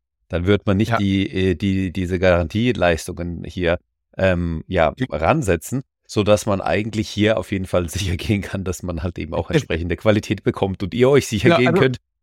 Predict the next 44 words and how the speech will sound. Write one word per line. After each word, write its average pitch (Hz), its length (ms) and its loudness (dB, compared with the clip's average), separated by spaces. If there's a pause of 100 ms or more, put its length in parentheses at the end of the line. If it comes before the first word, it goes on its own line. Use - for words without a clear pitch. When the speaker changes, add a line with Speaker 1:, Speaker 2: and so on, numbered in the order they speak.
Speaker 1:
dass 107 300 0
nichts 127 360 0
Speaker 2:
Genau. 165 120 4
Speaker 1:
passiert, 104 320 4
ja. 98 320 2
<laughs> - 680 -6
Speaker 2:
Genau. 143 360 0
Na, 139 220 -2
also 131 180 -2
von 131 160 0
daher, 131 240 6
das, 123 220 -4 (140)
und 120 100 -6
das 131 200 2
über 123 200 -2
fünfundzwanzig 117 640 -2
Jahre, 120 320 0
das 117 200 -4
ist 123 100 -8
ja 120 100 0
schon 113 220 -4
echt - 240 -8
ein 104 100 -8
Wort 110 240 0
und, 98 480 -8
äh, 98 320 -2 (800)
ähm, 104 280 -10 (260)
damit, 117 300 0
glaube 120 200 2
ich, - 140 -10
ist - 280 -10
das - 380 -8
mehr 135 340 4
als 127 260 -4
deutlich, 120 640 -2 (240)
äh, 113 220 -6
auch 113 320 -4 (500)
ge-, 117 80 -12 (360)
gezeigt 117 440 0
von 117 140 -4
unserer 113 280 0
Seite, 107 280 -2
dass 104 220 -6
wir 104 180 -4